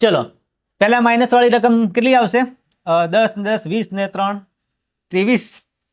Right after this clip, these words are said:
તો માઇનસ આવશે અહીંયા ત્રેવીસ, ઉપર માઇનસ ત્રેવીસ આવ્યા. નીચે, અ, આઠ અને ત્રણ, અગિયાર, અગિયાર ને પાંચ, સોળ નો છગડો વધી એક, બે, ચાર ને છ, પ્લસ છાસઠ. પ્લસ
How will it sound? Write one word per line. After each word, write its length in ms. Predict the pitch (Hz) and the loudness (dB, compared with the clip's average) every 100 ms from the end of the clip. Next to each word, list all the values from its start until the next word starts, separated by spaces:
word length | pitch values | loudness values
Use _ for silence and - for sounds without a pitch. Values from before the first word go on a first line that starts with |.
| - | -8
તો 80 | 156 | -4
માઇનસ 440 | 175 196 214 208 | 0 0 0 0
આવશે 220 | 185 185 | 0 0
અહીંયા 440 | 180 175 196 220 _ _ _ _ _ _ _ | -4 -2 -4 -6 _ _ _ _ _ _ _
ત્રેવીસ, 380 | 180 156 131 151 | -2 -2 -4 -6
ઉપર 260 | 170 196 | -4 -2
માઇનસ 280 | 196 185 185 | 0 -2 -4
ત્રેવીસ 300 | - 151 151 | -4 -4 -2
આવ્યા. 220 | 131 123 | -4 -4
નીચે, 300 | 156 180 202 233 233 _ _ _ _ _ _ - | -4 -4 -2 -4 -8 _ _ _ _ _ _ -2
અ, 60 | 156 156 165 - - | 2 2 2 -4 -2
આઠ 360 | 160 202 226 | 0 2 0
અને 280 | 202 185 196 | -2 -2 -4
ત્રણ, 240 | 190 185 170 | -4 -2 -2
અગિયાર, 340 | 165 202 214 | -2 0 0
અગિયાર 280 | 190 170 180 | 0 -2 -4
ને 80 | 180 | -4
પાંચ, 360 | 185 185 202 - _ _ _ _ _ | -2 -2 -4 -10 _ _ _ _ _
સોળ 260 | - 175 180 | -10 -4 -4
નો 160 | 185 180 | -4 -4
છગડો 400 | 175 175 220 196 | -4 -2 0 0
વધી 280 | 160 170 | -2 -4
એક, 580 | 165 180 214 220 220 _ | -4 0 0 0 -4 _
બે, 300 | 165 175 185 | -6 -4 -4
ચાર 260 | 180 170 160 | 0 0 0
ને 220 | 165 190 135 | -4 -8 -6
છ, 0 | 147 127 127 _ - | -6 -6 -10 _ -6
પ્લસ 480 | 175 214 - - - | -4 -4 -6 -18 -4
છાસઠ. 300 | 156 127 131 110 _ _ _ | -2 -2 -6 -12 _ _ _
પ્લસ 280 | 220 262 | 0 0